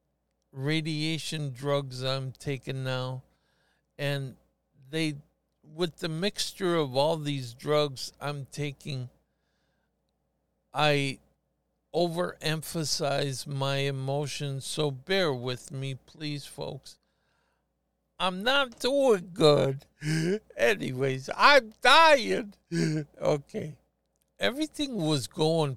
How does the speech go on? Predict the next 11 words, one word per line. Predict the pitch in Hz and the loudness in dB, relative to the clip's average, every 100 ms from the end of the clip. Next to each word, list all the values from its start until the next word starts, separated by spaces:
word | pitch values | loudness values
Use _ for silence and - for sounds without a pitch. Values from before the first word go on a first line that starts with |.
| - | -8
perfect | - 170 151 135 120 _ - - _ _ - | 0 0 0 -4 -6 _ -20 -20 _ _ -16
at | 98 104 143 120 _ | -10 -6 -6 -6 _
the | 151 131 | -8 -6
club. | - 143 139 135 123 _ _ _ _ _ _ _ _ _ | -6 0 0 0 -8 _ _ _ _ _ _ _ _ _
I | 151 | -4
put | 151 - 170 156 | -4 -4 -2 0
a | 135 | -2
lockbox | 120 123 151 - _ 131 123 127 127 - - _ | -2 0 0 0 _ -6 -4 -6 -8 -10 -10 _
in | 160 151 147 | -6 -4 -2
the | 147 | -4
front, | - - - 165 156 143 - - | -6 -10 -4 -2 -2 -4 -12 -18